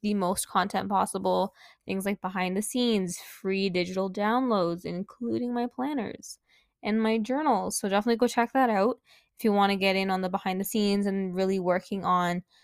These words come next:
mindset and me kind of guiding you guys through these step-by-step processes and, you know, lo-, learning and growing together and being a part of this amazing community, alhamdulillah, that we have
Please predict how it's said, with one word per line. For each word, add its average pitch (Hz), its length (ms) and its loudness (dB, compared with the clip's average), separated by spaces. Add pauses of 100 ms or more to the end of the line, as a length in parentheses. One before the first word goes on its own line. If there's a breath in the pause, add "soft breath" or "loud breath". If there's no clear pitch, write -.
(200)
mindset 262 520 6
and 208 120 2
me 214 120 2
kind 202 180 -4
of 190 140 -4
guiding 185 240 4
you 185 100 -4
guys 180 340 0
through 180 300 -4
these 180 340 -4
step-by-step - 760 -2 (100)
processes 233 800 2 (460 soft breath)
and, 190 280 2
you 202 80 0
know, 196 440 4 (180)
lo-, 208 360 2
learning 254 360 0
and 233 120 0
growing 226 460 4
together 233 440 4
and 185 120 0
being 196 160 -2
a 214 40 -6
part 196 220 2
of 190 100 0
this 190 360 -4
amazing 190 520 0
community, 190 420 -4
alhamdulillah, 180 600 -2
that 165 120 -2
we 185 120 -2
have 185 240 -2